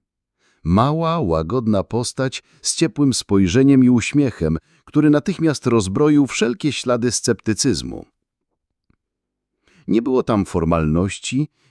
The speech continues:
nie było pośpiechu, tylko głębokie przyjęcie i czysta miłość. Oczy siostry malutkiej mówiły więcej niż tysiąc słów.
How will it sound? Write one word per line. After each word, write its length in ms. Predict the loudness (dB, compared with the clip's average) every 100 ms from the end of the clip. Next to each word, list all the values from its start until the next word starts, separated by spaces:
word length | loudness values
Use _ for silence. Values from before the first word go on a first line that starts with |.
| -4
nie 120 | -2
było 260 | 2 4 2
pośpiechu, 800 | 0 -8 -6 -4 -4 -4 -8 -8 _ _ _ _ _ _ -4
tylko 280 | -2 0 0
głębokie 560 | 2 4 2 0 -4
przyjęcie 840 | -4 -2 2 2 0 -4 -4 -4 -4 -4
i 140 | -4 -4
czysta 460 | -6 -6 -4 -2
miłość. 800 | -2 -2 -6 -12 -14 -18 -20 -20 _ _ _ _ _ _ _ -20 -12 -8
Oczy 240 | -4 -4
siostry 360 | -2 -4 -2 0
malutkiej 560 | 2 0 -2 -2 2
mówiły 380 | 2 2 2 2
więcej 520 | 2 2 0 -2 2
niż 240 | 2 0 -4
tysiąc 480 | -4 -2 -2 -2
słów. 580 | -4 -4 -2 -4 -10 _